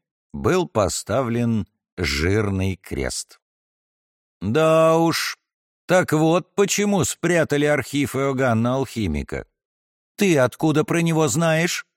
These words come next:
Княгиня схватила меня за руку. «Э, слышал, Марья Алексеевна. И уж точно не собираюсь искать его или читать.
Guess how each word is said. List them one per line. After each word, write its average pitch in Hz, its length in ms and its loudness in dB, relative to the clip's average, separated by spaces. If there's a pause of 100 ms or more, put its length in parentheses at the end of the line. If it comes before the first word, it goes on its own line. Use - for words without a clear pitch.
(120)
Княгиня 143 540 0
схватила 135 520 -4
меня 135 300 -2
за 92 240 4
руку. 71 340 -6 (520)
«Э, 143 300 -2
слышал, 139 680 0
Марья 117 320 0
Алексеевна. 98 560 -4 (540)
И 170 120 2
уж 196 360 2
точно 180 640 0
не 185 140 0
собираюсь 135 640 0
искать 131 540 0
его 147 300 0
или 131 260 -2
читать. 78 520 -8